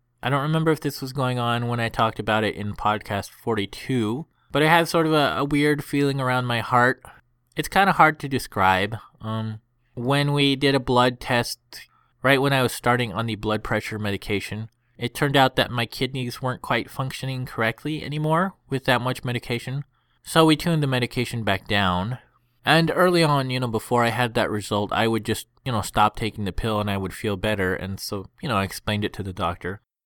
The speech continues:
And she's like, "You know, you know, we can't prove or disprove that, but I'm not gonna discount it. But yeah, you know, that could have been what it was that you were feeling." So I don't know. Uh, maybe that's what's going on now. Maybe it is just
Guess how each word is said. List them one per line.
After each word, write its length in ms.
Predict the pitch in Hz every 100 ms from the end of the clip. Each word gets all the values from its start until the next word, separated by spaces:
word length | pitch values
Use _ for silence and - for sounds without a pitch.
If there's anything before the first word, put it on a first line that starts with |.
| _
And 180 | - 147
she's 220 | - 165
like, 240 | 160 135 -
"You 40 |
know, 480 | 143 139 123 104 95
you 180 | 87 123
know, 80 | 131
we 100 | 120
can't 260 | - 123
prove 240 | - 127 113
or 80 | 107
disprove 480 | 113 - - 107 101
that, 260 | 104 107
but 100 | 110
I'm 140 | 107 110
not 180 | -
gonna 220 | - 117 101
discount 480 | 101 - - 170
it. 160 | 135 131 _
But 220 | - 120 _
yeah, 300 | - 160 120 143
you 120 | - 135
know, 100 | 123
that 140 | 120
could 160 | - 123
have 100 | 117
been 320 | 117 110 107 _ _ _ -
what 220 | 117 117
it 100 | -
was 280 | 107 110 104
that 140 | -
you 120 | 98
were 80 | 95
feeling." 500 | 92 120 101 92 98 - _ _ _ _ _ _
So 200 | - -
I 100 | 160
don't 140 | 170 170
know. 240 | 156 185 -
Uh, 240 | 123 127
maybe 300 | 101 131 123
that's 480 | 120 117 110 - -
what's 200 | 127 113
going 280 | - 120 113
on 220 | 101 104
now. 400 | 110 98 98 113 - _ _ _ -
Maybe 460 | 131 139 139 135 120
it 100 | 120
is 300 | 127 127 -
just 340 | 120 113 -